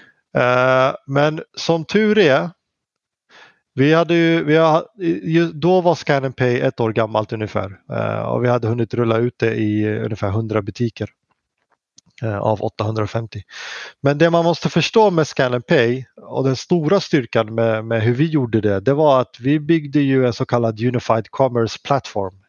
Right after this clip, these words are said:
eh, heter det. Och vad det innebär, det är att traditionellt sett, det man har, det är att man har en plattform för butiker och så har man en plattform för digitala kanaler. Eh, vi insåg redan då, speciellt betalgänget,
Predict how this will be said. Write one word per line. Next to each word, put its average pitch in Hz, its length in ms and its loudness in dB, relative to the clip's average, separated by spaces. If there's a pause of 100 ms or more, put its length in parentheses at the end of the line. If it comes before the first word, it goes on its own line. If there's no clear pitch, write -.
(520)
eh, 101 200 -4
heter 104 220 -2
det. 98 100 -4 (880)
Och 131 100 2
vad 143 160 4
det 185 140 6
innebär, 156 440 2
det 139 100 4
är 151 140 4
att 135 140 0
traditionellt 185 560 2
sett, 127 280 2 (120)
det 143 160 2
man 143 160 0
har, 151 240 4
det 143 80 0
är 147 40 4
att 151 100 -2
man 143 140 -2
har 143 180 2
en 185 280 -2
plattform 139 520 -2
för - 140 -8
butiker 117 600 -2 (880)
och 127 120 -2
så 143 80 0
har 135 80 2
man 131 140 -2
en 135 140 0
plattform 120 360 -2
för 120 120 -6
digitala 113 500 0
kanaler. 95 400 -6 (1300)
Eh, 123 340 2
vi 135 520 0
insåg 151 520 0
redan 135 220 2
då, 156 200 2
speciellt 139 480 -2
betalgänget, 131 920 0